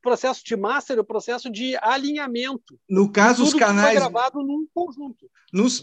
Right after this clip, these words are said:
Speaker 2: usando o exemplo do Marcelo Nadruz,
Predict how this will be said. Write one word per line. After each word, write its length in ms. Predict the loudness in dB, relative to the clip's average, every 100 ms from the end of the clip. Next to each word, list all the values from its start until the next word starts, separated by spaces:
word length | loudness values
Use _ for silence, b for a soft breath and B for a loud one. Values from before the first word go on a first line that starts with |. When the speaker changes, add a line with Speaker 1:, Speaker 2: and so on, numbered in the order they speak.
| -8
Speaker 2:
usando 440 | -2 -2 0 0 0
o 80 | -2
exemplo 420 | 0 -2 -2 -6
do 100 | -6
Marcelo 560 | -6 -8 -6 -4 -4
Nadruz, 600 | -6 -8 -8 -6 -6 -6